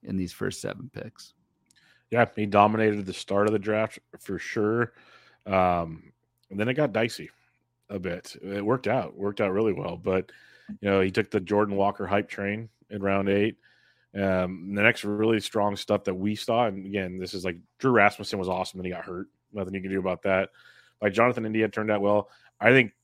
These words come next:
Speaker 2: getting Kodai Senga in round thirteen was big. Obviously, it's common, like, duh.
Speaker 1: Yeah.
Speaker 2: But that, that was good.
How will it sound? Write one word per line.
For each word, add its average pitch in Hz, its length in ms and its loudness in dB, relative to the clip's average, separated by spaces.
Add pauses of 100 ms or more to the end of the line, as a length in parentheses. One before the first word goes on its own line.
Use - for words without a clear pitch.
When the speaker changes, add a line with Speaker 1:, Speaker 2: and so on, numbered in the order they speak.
Speaker 2:
getting 110 220 0
Kodai 104 260 2
Senga 101 320 0
in 92 80 0
round 92 180 -4
thirteen 92 320 -8
was 87 140 -8
big. 90 340 -8 (320)
Obviously, 92 460 -4
it's 87 160 -8
common, 90 420 -10
like, 92 140 -12 (640)
duh. 95 140 0
Speaker 1:
Yeah. 92 180 0 (560)
Speaker 2:
But 95 140 -2
that, 101 220 4
that 104 180 4
was 95 140 -4
good. 101 360 2